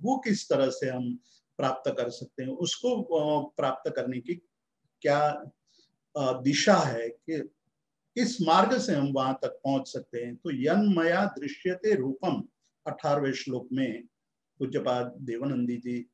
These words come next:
बताते हैं कि यन्मया दृश्यते रूपम तन न जानाति सर्वथा। अब विचारों के द्वारा, वास्तविकता के द्वारा, आ, विच-,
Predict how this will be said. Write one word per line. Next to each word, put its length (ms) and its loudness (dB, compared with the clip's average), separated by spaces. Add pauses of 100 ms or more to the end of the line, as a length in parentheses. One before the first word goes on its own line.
बताते 400 -2
हैं 140 -8
कि 360 -8 (340)
यन्मया 1300 2
दृश्यते 800 0
रूपम 560 0 (520)
तन 200 2 (120)
न 200 2
जानाति 640 -4
सर्वथा। 840 -8 (840)
अब 220 4 (1120)
विचारों 500 0
के 160 -2
द्वारा, 600 0 (220)
वास्तविकता 840 -2
के 220 -4
द्वारा, 480 0 (480)
आ, 340 2 (380)
विच-, 600 -6